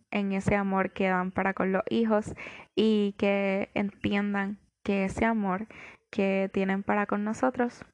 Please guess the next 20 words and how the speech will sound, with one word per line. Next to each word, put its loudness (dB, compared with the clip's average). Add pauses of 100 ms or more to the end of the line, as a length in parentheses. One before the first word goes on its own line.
(440)
es -2
sumamente -2
importante -2 (300)
para 2
Dios -4
también. -4 (920)
Así -6
que 0
nada, -4 (180)
esos -6
son -2
los -2
dos -4
puntos -4
que -2
quería -2
traer -2 (400)
en -2
este -2
episodio. 0